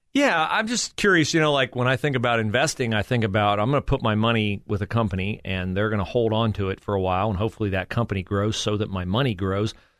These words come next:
So my very elementary view of it is I wanna put my money with a company that's going to prosper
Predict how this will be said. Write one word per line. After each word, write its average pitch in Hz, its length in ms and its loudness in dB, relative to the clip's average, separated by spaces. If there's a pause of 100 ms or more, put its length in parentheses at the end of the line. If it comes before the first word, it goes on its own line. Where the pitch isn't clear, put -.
(100)
So 117 500 2
my 117 680 2 (140)
very 135 500 2
elementary 113 560 2
view 101 240 0
of 95 120 -4
it 95 40 -2
is 107 300 -2 (100)
I 101 120 -2
wanna 104 200 -2
put - 240 -6
my 101 160 -2
money 104 360 -2
with 101 380 -2 (140)
a - 80 -6
company 107 480 0
that's 101 460 -2 (400)
going 98 140 -2
to - 80 -8
prosper - 640 -4